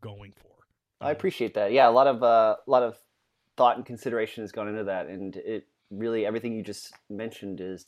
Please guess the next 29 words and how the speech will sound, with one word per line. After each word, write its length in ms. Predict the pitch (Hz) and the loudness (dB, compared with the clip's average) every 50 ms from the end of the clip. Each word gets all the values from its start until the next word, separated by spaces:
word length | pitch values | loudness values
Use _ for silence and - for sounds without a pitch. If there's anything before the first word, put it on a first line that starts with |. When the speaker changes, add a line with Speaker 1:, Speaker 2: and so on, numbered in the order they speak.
| _ - | _ -18
Speaker 2:
the 340 | - 98 92 92 92 92 90 | -14 -12 -10 -10 -10 -12 -12
motivation 560 | 87 101 110 113 101 107 110 113 - - 87 | -12 -12 -10 -8 -6 -6 -6 -6 -8 -12 -16
there, 120 | 87 80 73 | -16 -16 -16
because 380 | - - - 101 92 - _ _ _ _ - - - - _ _ _ _ _ _ _ _ _ _ _ _ _ _ - - _ _ _ _ - | -18 -16 -16 -16 -16 -16 _ _ _ _ -20 -20 -20 -20 _ _ _ _ _ _ _ _ _ _ _ _ _ _ -20 -20 _ _ _ _ -2
as 220 | - 127 127 120 135 | 2 2 2 2 2
you 60 | 127 | -2
said, 340 | 123 - 143 120 95 - - - | -2 0 0 0 0 -2 -6 -8
across 340 | 127 - - 123 107 - - | -8 -4 -2 -2 -2 -2 -2
culture, 600 | - 131 120 - - - 113 110 107 107 104 _ _ _ | -2 -2 -2 -2 -4 -6 -4 -4 -4 -6 -8 _ _ _
history, 720 | 135 123 - - - 110 107 104 104 101 101 98 95 98 _ _ _ | -8 -8 -8 -10 -10 -8 -6 -6 -6 -6 -8 -10 -12 -16 _ _ _
religion, 460 | 92 101 104 110 110 92 107 104 101 | -10 -6 -6 -4 -6 -6 -6 -8 -10
everything, 480 | - 110 110 117 107 - 107 101 95 92 | -8 -6 -4 -4 -4 -6 -8 -10 -10 -10
I 80 | 92 101 | -10 -10
mean, 160 | 101 98 98 | -10 -8 -4
what 100 | 107 110 | -4 -4
do 100 | 113 110 | -4 -4
people 420 | - - 127 120 127 120 107 101 | -6 -8 -8 -6 -6 -6 -8 -8
do 540 | 101 - 113 117 120 120 120 120 120 120 120 _ _ _ _ _ _ - | -10 -8 -6 -4 -2 -2 -2 -2 -4 -6 -10 _ _ _ _ _ _ -14
when 140 | 107 113 107 | -10 -10 -8
they 140 | 107 104 | -8 -8
come 220 | 101 - 120 110 104 | -10 -10 -10 -10 -10
together? 340 | 107 101 - 107 98 95 92 | -8 -8 -6 -6 -6 -6 -6
They 140 | 98 101 | -8 -6
really 220 | 98 107 110 110 107 | -4 -4 -4 -4 -4
come 180 | - - 104 | -6 -8 -10
together, 280 | 113 110 107 98 104 104 | -8 -6 -6 -6 -4 -6
they 100 | 101 98 | -6 -6
break 260 | - 98 98 98 _ | -6 -8 -8 -8 _
bread, 280 | - 98 95 95 95 | -6 -6 -6 -6 -8